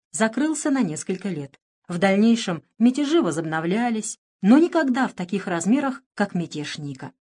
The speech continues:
В течение нескольких дней мятежа было убито в уличных схватках и погибло во время пожаров четыре или пять мириадов жителей Второго Рима.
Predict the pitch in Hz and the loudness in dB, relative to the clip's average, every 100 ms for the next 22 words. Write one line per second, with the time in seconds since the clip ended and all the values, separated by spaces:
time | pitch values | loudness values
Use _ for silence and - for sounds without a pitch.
0 | _ _ _ _ _ _ - 190 202 190 | _ _ _ _ _ _ -4 0 2 2
1 | 185 185 190 - 185 190 165 190 202 185 | 2 0 -2 -6 -6 -6 -2 -2 0 -2
2 | 185 175 220 185 - 185 254 247 233 220 | -4 -4 -4 -4 -8 2 4 4 2 0
3 | 254 214 202 233 226 196 180 - 226 240 | 0 -2 0 0 -2 -6 -6 -4 -2 -2
4 | - 147 - _ - 233 233 214 247 202 | -8 -14 -18 _ 0 4 4 4 2 2
5 | 190 190 220 190 170 160 220 208 143 _ | -2 -2 -2 -4 -4 -4 -2 -2 -6 _
6 | _ _ _ 240 240 330 302 285 277 277 | _ _ _ -2 2 4 2 0 0 0
7 | 262 254 247 240 196 190 196 196 160 147 | 0 0 0 2 0 2 0 -2 -6 -2
8 | 247 262 240 233 - 160 151 151 151 147 | -2 0 0 -2 -4 -8 -6 -8 -8 -8
9 | 143 | -10